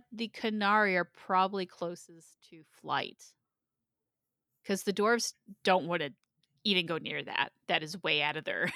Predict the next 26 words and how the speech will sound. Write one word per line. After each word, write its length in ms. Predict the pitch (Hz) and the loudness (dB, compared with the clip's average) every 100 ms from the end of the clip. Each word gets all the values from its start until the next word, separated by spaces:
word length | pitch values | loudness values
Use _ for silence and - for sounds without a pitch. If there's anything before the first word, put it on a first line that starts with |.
| - | -6
<laughs> 300 | 233 349 330 | -6 2 4
way 260 | 311 254 233 | 8 10 12
out 140 | 226 220 | 10 6
of 120 | 196 | 0
their 200 | 196 190 | -2 -2
league. 300 | 185 170 175 _ _ _ _ - | -4 -6 -10 _ _ _ _ 6
Um, 500 | 208 202 196 190 185 | 10 10 10 4 -4
so, 260 | - 220 202 | -2 2 4
yeah, 220 | 214 214 | 8 8
it 120 | 175 | 6
would 80 | 190 | 2
definitely 280 | 202 196 226 | 2 2 -2
be 180 | 214 202 | -2 -2
the, 240 | 180 175 | -2 -2
the 100 | 180 | -4
Qunari, 600 | 170 - 175 180 175 165 | -8 -8 -4 -2 -4 -2
and 80 | 170 | 0
I'm, 240 | 190 208 - | 0 -2 -4
I 60 | 208 | -8
can't 260 | - 339 415 | -2 0 4
imagine 340 | 247 220 208 | 6 4 2
why 140 | 175 190 | -4 -4
they 120 | 170 | -4
wouldn't 380 | 151 - 196 240 | -6 -12 -20 -20
try 240 | - - - | -10 -10 -8
that. 260 | - - | -6 -6